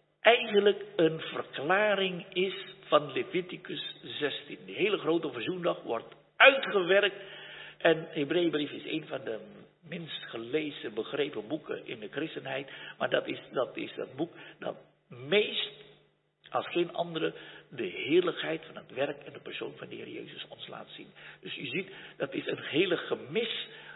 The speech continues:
als je weinig ziet van de grote verzoendag. Een Jood die begrijpt alles van de grote verzoendag, althans wat de details betreft, omdat hij elk jaar wat moet repeteren. En als hij,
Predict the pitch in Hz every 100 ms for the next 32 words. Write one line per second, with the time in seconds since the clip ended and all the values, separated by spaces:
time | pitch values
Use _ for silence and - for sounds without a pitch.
0 | - 143 - 117 160 170 185 - - 175
1 | 156 - 151 127 143 139 - 120 165 160
2 | - - - 156 233 233 165 147 156 175
3 | 165 - 226 - - 139 131 143 127 117
4 | 147 160 139 - - - 135 135 131 107
5 | 113 113 110 - 185 - - 131 139 -
6 | - - - - - - - 196 214 175
7 | - 147 - - - - - - 180 185
8 | 180 160 139 160 - - - _ _ _
9 | _ _ - 160 - 165 160 143 139 -
10 | 175 117 92 - - _ _ _ _ _
11 | _ - 147 156 147 131